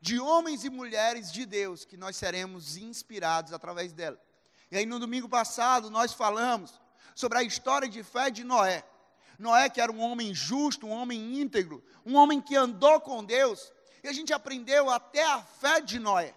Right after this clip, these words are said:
E qual foi a fé que Noé teve, que nós podemos ter?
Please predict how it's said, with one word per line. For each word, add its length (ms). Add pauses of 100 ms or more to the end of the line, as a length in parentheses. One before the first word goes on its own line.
(540)
E 60
qual 200
foi 220
a 100
fé 220
que 160
Noé 300
teve, 500
que 140
nós 260
podemos 480
ter? 500